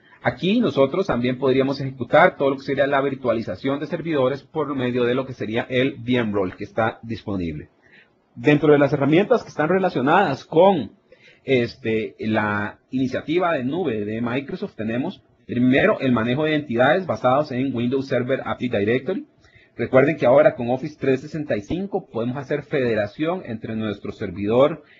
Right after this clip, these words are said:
que está local y el servidor que está en la nube. También tenemos el Service Bus en Windows Azure que nos permite conectar aplicaciones que están locales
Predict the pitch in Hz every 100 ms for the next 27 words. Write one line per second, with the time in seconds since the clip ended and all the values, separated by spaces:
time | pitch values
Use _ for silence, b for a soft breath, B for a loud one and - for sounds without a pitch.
0 | b - - 123 135 135 170 196 - -
1 | 170 208 - _ - 110 - 104 107 107
2 | 117 123 - 104 101 110 143 220 247 _
3 | b b _ 139 127 143 160 143 151 151
4 | 117 - 147 139 123 117 156 190 - -
5 | 110 107 110 107 101 - 151 - 185 -
6 | 123 113 - 107 117 127 151 160 B B
7 | - 139 123 123 160 190 - 139 120 -
8 | 147 175 143 147 - - 123 127 123 127
9 | 160 180 147 -